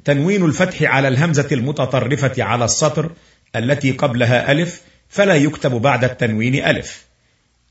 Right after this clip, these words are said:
قصة، آه، تنوين الفتح على التاء المربوطة لا يكتب بعده ألف. خطأ تنوين الفتح على الهمزة المتطرفة فوق الألف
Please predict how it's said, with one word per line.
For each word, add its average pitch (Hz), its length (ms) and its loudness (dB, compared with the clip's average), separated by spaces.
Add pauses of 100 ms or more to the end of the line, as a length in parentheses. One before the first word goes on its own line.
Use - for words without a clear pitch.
(180)
قصة، 143 760 2 (720)
آه، 123 360 2 (1400)
تنوين 156 420 2
الفتح 180 380 0
على 139 260 0
التاء 170 320 0
المربوطة 135 760 -2 (360)
لا 135 240 4
يكتب 139 400 0
بعده 110 680 -2
ألف. 117 400 -2 (1080)
خطأ 156 760 0 (560)
تنوين 127 480 0
الفتح 131 400 -2
على 120 220 2
الهمزة 127 440 0
المتطرفة 127 840 -2
فوق 135 420 -2
الألف 151 500 -2